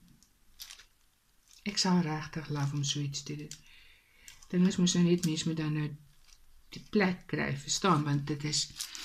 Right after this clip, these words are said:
almal bly ook soos by dieselfde hotel, na gebruik hulle soos, amper wil ek sê, 'n konferensiekamer, wat almal bymekaar kom ons nou om hulle,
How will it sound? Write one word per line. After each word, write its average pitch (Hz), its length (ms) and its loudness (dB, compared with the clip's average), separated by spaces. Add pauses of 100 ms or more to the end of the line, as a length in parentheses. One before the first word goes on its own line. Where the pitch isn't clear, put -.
(460)
almal 185 320 8
bly 139 340 8
ook 180 220 4
soos 156 220 2
by 156 100 8
dieselfde 151 480 6
hotel, 143 400 4
na 139 160 8
gebruik 139 400 4
hulle 156 140 2
soos, - 240 2 (260)
amper 147 140 -2
wil 147 100 4
ek 143 80 -2
sê, 143 140 4
'n 139 80 -4
konferensiekamer, 131 1080 2 (520)
wat - 180 -4
almal 139 180 8
bymekaar 135 640 6
kom 127 240 2
ons 123 160 0
nou 123 160 0
om 127 160 0
hulle, 127 180 -2